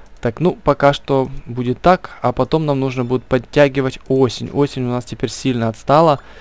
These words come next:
Два и два миллиона, а не больше трёх, и семьсот, не девятьсот и не миллион двести. Осень у нас самая отстающая, ребятки.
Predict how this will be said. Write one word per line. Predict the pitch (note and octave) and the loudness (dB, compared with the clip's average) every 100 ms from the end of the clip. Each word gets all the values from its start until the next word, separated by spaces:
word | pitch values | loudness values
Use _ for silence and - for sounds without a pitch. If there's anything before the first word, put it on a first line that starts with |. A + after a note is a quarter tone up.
| - - | -20 -18
Два | - G2+ B2 C#3 C3+ | -14 -12 2 6 6
и | |
два | B2 B2+ C3 | 6 4 4
миллиона, | B2+ B2 B2 A#2 | 2 2 0 0
а | A#2 | 0
не | A#2 A#2 - | -2 -6 -8
больше | A2+ C3 A2 A#2+ | -2 -2 -2 -8
трёх, | - D3 F3+ - | -2 2 2 0
и | B2 B2 B2 A#2 G#2 - - - - - | -4 -2 0 -2 -4 -12 -18 -20 -20 -18
семьсот, | - C3 A#2+ - D3+ - | -8 -6 -4 0 0 0
не | B2 | -6
девятьсот | A#2 B2 A2+ D3 C#3+ | -2 -2 0 -2 -2
и | |
не | A#2+ A#2 | -4 -2
миллион | A#2+ A#2+ A#2+ A2+ | -2 -2 -2 -2
двести. | A#2 A2+ - C#3+ - - - - | -2 -4 -8 -16 -16 -18 -18 -10
Осень | - D3+ - C3+ | -2 -2 -2 -4
у | |
нас | B2+ C#3 | 0 -2
самая | - B2+ C3+ C3+ C3+ - | -2 -2 0 0 0 -2
отстающая, | - C3+ D3 - - C#3 D3 A#2+ B2 A#2 - A#2+ A#2 | 2 2 2 -6 0 2 2 -2 -4 -4 -2 -2 0
ребятки. | A2+ A#2 A2+ - | 0 0 -2 -6